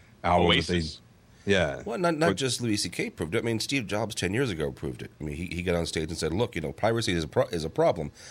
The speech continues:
Speaker 3: because at that time you had, you had, uh, you know, LimeWire and you had Mozilla and you had, uh,
Speaker 2: Right.
Speaker 3: well, not Mozilla, but you had, uh, Napster and, and
Speaker 1: Napster.
Speaker 3: all the, all the different things. And he said, "You know what? I, I think genuinely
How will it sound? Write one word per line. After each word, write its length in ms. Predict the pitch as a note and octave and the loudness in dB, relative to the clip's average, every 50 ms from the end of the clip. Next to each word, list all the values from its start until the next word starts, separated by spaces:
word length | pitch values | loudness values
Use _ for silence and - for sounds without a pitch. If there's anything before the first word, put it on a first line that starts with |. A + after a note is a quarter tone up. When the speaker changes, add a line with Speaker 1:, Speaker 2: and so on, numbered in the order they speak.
| - - - | -18 -14 -4
Speaker 3:
because 200 | G#3 D#3+ C#3 B2 | -2 2 2 2
at 80 | A2 | 4
that 160 | C3 D3+ C#3+ - | 4 4 4 4
time 240 | - G2+ F#2 F#2+ | 2 0 0 0
you 120 | G2+ G2 F2+ | 0 2 2
had, 200 | E2+ D#2 D#2+ - - | 2 2 0 -4 -8
you 140 | E2 D#2+ D2 | -10 -10 -8
had, 280 | D#2 C#2+ G1+ G1+ G#1 - - - - | -6 -2 -2 -2 -2 -4 -10 -16 -16
uh, 60 | - - - - - - | -16 -16 -16 -18 -14 -8
you 80 | - F#2 | -4 -4
know, 180 | D#2 A#1+ - - - - - - - - - - | -2 -2 -4 -6 -12 -18 -20 -20 -20 -20 -10 0
LimeWire 520 | E2+ F#2 G2 G#2 G2 F#2+ F#2 F#2 F2+ F2 | 2 4 4 4 4 2 2 2 2 2
and 120 | F2 E2+ D2 | 0 -2 -4
you 60 | C#2+ | -8
had 200 | C#2 D2+ A#1 A#1 | -8 -10 -8 -8
Mozilla 560 | C#2+ B1+ C2+ C#2+ - G2 G2 G2 G2 G2 G2 | -6 -6 -6 -2 0 0 2 2 2 0 0
and 100 | F#2+ E2+ | 0 -2
you 100 | D#2 D2 | -2 -4
had, 360 | D2+ D#2 C2+ C2+ C2 - - - | -2 -2 -2 -2 -4 -6 -4 -4
uh, 180 | C2 C2 A#1 | -2 -2 -2
Speaker 2:
Right. 100 | A1 - | -2 -4
Speaker 3:
well, 80 | - E2 | -4 -4
not 120 | D#2+ B1 | -4 -2
Mozilla, 320 | B1 C#2+ D2 D2 C2 D2 D2 | -4 -4 -4 -4 -6 -4 -6
but 200 | D2+ D2+ - - | -6 -6 -6 -4
you 60 | D#2 | -2
had, 220 | D#2+ D2 C#2 - - - - - - - - | -2 -2 -2 -4 -10 -18 -20 -20 -20 -10 -8
uh, 60 | - | -8
Napster 640 | - - F2+ F#2 F#2+ G2+ G2 - - - G2 F2+ | -4 -2 0 2 2 2 0 -2 -4 -4 -4 -2
and, 100 | F2 D2+ | -2 0
and 120 | D#2+ D#2+ - | -2 0 2
Speaker 1:
Napster. 20 | - | 4
Speaker 3:
all 160 | G2 G#2 G#2 | 4 4 4
the, 80 | G#2 - | 2 0
all 200 | - F2 F#2+ F2+ | 0 0 0 0
the 80 | F#2 | 0
different 280 | E2+ E2+ E2 - C2+ - | -2 -4 -6 -6 -6 -4
things. 200 | D#3+ F#3+ E3+ C#3+ | -2 0 2 2
And 100 | C3 B2 | 2 2
he 60 | C3 | 2
said, 160 | B2 C3+ B2 C#3 | 2 0 0 0
"You 60 | D3 | 0
know 80 | D#3 D#3 | 2 2
what? 200 | D3+ D#3 - - | 2 2 2 0
I, 100 | G#2+ - | 0 2
I 160 | - A2+ D3 D#3 | 2 2 2 2
think 320 | - D3 C#3 B2+ A2 F2+ | 0 -2 -2 -2 -2 0
genuinely 640 | F2+ G#2 A2+ A#2 A2+ G#2 F#2+ F2 D#2+ E2 F#2 - | 2 2 4 4 4 2 2 2 0 0 -2 -4